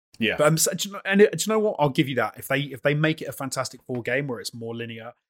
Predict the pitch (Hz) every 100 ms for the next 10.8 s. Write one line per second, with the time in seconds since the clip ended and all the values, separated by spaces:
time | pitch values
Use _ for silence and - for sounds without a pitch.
0 | _ _ 123 120 113 113 107 104 101 _
1 | _ _ - - 208 196 165 220 202 170
2 | 165 156 151 170 160 - 151 160 _ _
3 | - 135 131 139 143 139 131 113 - 147
4 | 151 156 135 123 135 104 107 - 175 165
5 | 160 127 - 131 113 123 113 117 123 120
6 | 127 - 117 120 113 139 - - - 147
7 | 151 - 143 131 - 107 - 123 113 107
8 | - _ _ - 113 107 110 - 120 113
9 | 104 - 117 110 - 120 104 117 113 147
10 | 131 131 117 - - 127 113